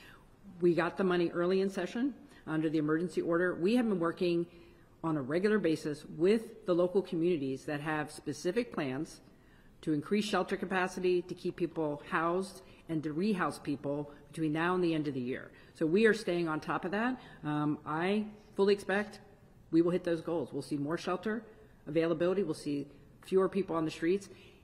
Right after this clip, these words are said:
And it's not going to be easy. We need all Oregonians stepping up to do that work.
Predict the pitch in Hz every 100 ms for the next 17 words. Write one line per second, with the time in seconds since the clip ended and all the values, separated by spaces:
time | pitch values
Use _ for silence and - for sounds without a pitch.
0 | - - 254 262 - 214 214 214 202 180
1 | 160 143 180 170 123 123 165 170 160 156
2 | 196 196 185 170 160 160 143 - 147 151
3 | 147 135 135 139 127 110 - -